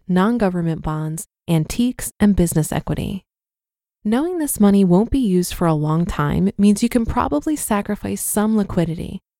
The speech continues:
but not quite at the level of your retirement savings. You don't want to have to wait until retirement to use it,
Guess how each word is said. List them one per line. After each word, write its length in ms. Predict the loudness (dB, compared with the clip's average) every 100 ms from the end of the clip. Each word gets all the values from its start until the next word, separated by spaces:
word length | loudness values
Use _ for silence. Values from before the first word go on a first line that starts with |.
| _ 0
but 120 | 0
not 320 | 0 -2 -4
quite 300 | -2 2 2
at 120 | 2
the 100 | 0
level 280 | 0 0 0
of 140 | 0
your 100 | 2
retirement 600 | 2 0 0 0 0 -2
savings. 600 | -6 -8 -6 -8 -8 -12 -16 _ _ _ _ _
You 100 | 2
don't 220 | 2 2 0
want 160 | -2
to 40 | 0
have 240 | -2 0
to 100 | 0
wait 320 | 4 4 2
until 240 | 0 -2 0
retirement 640 | 0 -4 -4 -2 -2 -4
to 100 | -2
use 340 | 2 2 2
it, 140 | 0